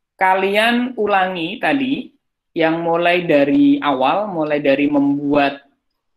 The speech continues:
membuat nomor urut ya, nomor urut satu dan seterusnya, menggunakan tiga cara tadi.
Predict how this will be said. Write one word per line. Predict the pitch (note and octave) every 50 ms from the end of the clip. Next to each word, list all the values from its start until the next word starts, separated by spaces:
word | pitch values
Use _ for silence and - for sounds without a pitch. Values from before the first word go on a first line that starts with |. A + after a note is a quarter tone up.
| _ _ -
membuat | D3+ D3 D3 D3+ D3 C#3+ C#3+ C#3+ C#3 C#3 C#3 C#3 C3+ C3+ C#3 C#3 C#3 C#3 C#3 C#3 -
nomor | D3+ D3 C#3+ C#3 C#3 C#3+ D3+ -
urut | F#3+ G#3+ A#3+ A#3 G#3+ G#3+ G#3+ -
ya, | D#3+ C#3+ D#3 F3+ F3
nomor | D#3 D3+ D3 C#3+ C#3+ C#3+ - D#3
urut | D3+ D3 D3 C#3+
satu | - - D3+ D3+ - - D#3+ D#3+ D#3+ D#3+ D#3+ D#3
dan | D3 C#3 C#3+
seterusnya, | - C#3+ - - D3 D#3+ D#3+ D#3+ - E3 E3 D#3 D#3 D#3 D#3 D3+
menggunakan | D3 C#3+ C#3+ C#3+ C#3+ C#3 C3+ C3+ C3+ C#3+ C#3+ C#3+ C#3+
tiga | C#3+ C#3 D3 B2+
cara | B2 B2 B2+ B2 B2 B2+ B2
tadi. | B2 A#2+ A#2 B2 C3 D#3+ G#3 C#4+ C#4+ C4+ -